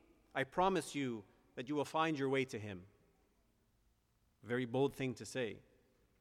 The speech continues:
She said, "I do promise. What should I do?" He said, "I don't know."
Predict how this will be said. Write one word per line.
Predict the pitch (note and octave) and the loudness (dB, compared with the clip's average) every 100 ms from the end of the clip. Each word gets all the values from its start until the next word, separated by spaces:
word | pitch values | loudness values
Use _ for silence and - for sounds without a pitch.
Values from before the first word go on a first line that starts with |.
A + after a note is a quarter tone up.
| _ _ _ _ | _ _ _ _
She | C#3+ | -4
said, | C3 D#3+ D#3 | 2 4 4
"I | D#3+ | 4
do | D#3+ A3+ | 2 0
promise. | - E3 B2 E3 | 4 4 4 2
What | G3+ | 0
should | G3 F3 | 2 2
I | D3+ | 4
do?" | D#3+ C#3 F#2 - - - _ - | 4 2 0 -10 -20 -20 _ -10
He | A#2 | -4
said, | C#3 | -2
"I | A#2+ | 0
don't | B2 A#2 | 0 0
know." | A2 | -2